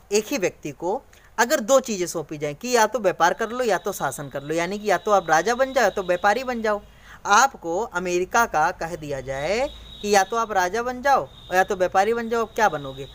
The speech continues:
आप कहोगे, "हमें राजा बना दो।" तो यानी कि शासन करना ज़्यादा अच्छा लग गया, व्यापारी क्या, अब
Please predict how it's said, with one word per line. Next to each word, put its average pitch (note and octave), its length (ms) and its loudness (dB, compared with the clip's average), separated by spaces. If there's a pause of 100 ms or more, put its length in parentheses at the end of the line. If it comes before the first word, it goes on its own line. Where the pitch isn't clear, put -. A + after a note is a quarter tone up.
(160)
आप F3+ 160 2
कहोगे, G#3 240 0
"हमें G3+ 240 -4
राजा D#3+ 280 2
बना C3 240 -10
दो।" C#3+ 140 -12
तो - 440 -14
यानी A#3 440 4
कि E4+ 120 -10
शासन A3+ 500 2
करना C#4 320 0
ज़्यादा F#3+ 320 6
अच्छा A#3+ 240 0
लग A#3 220 0
गया, A#3 140 -2
व्यापारी G#3 560 2
क्या, C#3 460 -2
अब D#3+ 100 -6